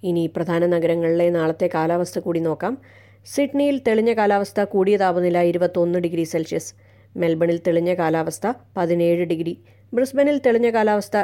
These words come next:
ഇരുപത്തിരണ്ട് ഡിഗ്രി. പെർത്തിൽ ഇടവിട്ട മഴയ്ക്ക് സാധ്യത, പതിനാറ് ഡിഗ്രി.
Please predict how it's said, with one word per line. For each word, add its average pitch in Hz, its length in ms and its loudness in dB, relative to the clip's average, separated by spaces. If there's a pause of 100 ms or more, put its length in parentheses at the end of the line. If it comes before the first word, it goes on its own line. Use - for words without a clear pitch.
(120)
ഇരുപത്തിരണ്ട് 180 640 -2
ഡിഗ്രി. 170 340 -4 (520)
പെർത്തിൽ 175 360 -2
ഇടവിട്ട 175 360 0
മഴയ്ക്ക് 170 400 0
സാധ്യത, 170 480 -2 (160)
പതിനാറ് 170 420 -2
ഡിഗ്രി. 165 380 -6